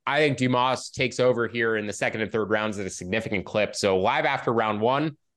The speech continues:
think a great bet. You might get a better line than you will get pre-fight, but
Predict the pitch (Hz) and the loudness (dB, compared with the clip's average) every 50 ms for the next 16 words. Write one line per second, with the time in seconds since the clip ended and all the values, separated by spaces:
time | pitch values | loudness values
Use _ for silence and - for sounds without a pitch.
0 | _ - 143 139 135 120 95 113 113 107 98 - 123 143 160 - 135 120 117 117 | _ -4 -4 -2 -2 0 2 4 2 2 2 2 0 0 0 0 0 0 0 0
1 | 107 117 110 101 98 101 98 98 98 107 110 110 120 120 113 107 107 98 107 104 | 0 0 -2 0 0 0 0 0 0 0 0 0 2 0 0 0 0 2 0 0
2 | 95 98 87 - - 143 143 143 - - 107 101 98 101 - _ _ _ _ _ | 0 0 -4 -2 -2 0 0 0 0 0 0 0 0 -2 -4 _ _ _ _ _
3 | _ _ _ - 113 107 101 101 | _ _ _ -2 0 0 0 -2